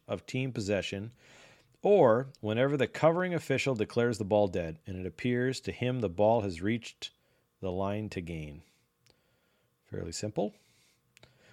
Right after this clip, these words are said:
Article ten, an official's timeout, which is not charged to either team, occurs, and the player shall be replaced for at least one down, unless halftime intermission or an overtime intermission occurs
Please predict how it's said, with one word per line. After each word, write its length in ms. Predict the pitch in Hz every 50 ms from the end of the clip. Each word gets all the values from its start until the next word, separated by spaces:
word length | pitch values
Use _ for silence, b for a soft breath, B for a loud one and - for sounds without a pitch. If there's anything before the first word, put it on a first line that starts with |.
| b b b
Article 300 | 104 110 117 110 - 104
ten, 280 | - - 151 143 120 110
an 120 | 107 101
official's 640 | 101 104 - - - 143 156 147 - 165 160 135 -
timeout, 560 | - - 147 143 139 131 120 104 92 98 101 -
which 220 | - 107 104 -
is 160 | - 101 85 85
not 400 | 95 101 123 151 190 202 - -
charged 380 | - - 113 107 101 90 -
to 80 | - 101
either 140 | 95 92 90
team, 280 | 80 - 101 98 95
occurs, 540 | 95 92 - - 131 127 120 120 139 147 143 - b b b b b b b b b
and 220 | 120 107 104 104
the 40 | 98
player 680 | - - 123 127 131 139 143 147 151 156 165 165 156 - _ _ _ _ _ _ _ _
shall 380 | - - - - 120 110 107 107
be 220 | 95 113 120 120
replaced 560 | 117 113 107 - - 131 127 127 139 135 -
for 100 | - 120
at 80 | 113 110
least 260 | 117 131 147 139 -
one 220 | 147 143 143 143 131
down, 420 | 117 104 92 90 87 98 127 127 - _ _ _ _ _ _ _ _ _ _ _ _ _ _ -
unless 420 | 101 95 101 107 120 139 135 -
halftime 600 | - 139 143 139 - - 143 131 131 135 143 143 139 - _ _ _ _ _ -
intermission 560 | - 131 139 127 117 117 107 - 135 135 131
or 140 | 120 107 104
an 80 | 107 -
overtime 480 | 117 127 131 139 - - 113 104 104
intermission 480 | 104 98 98 98 101 95 - - 104 95
occurs 520 | 90 - - 98 92 90 92 98 101 -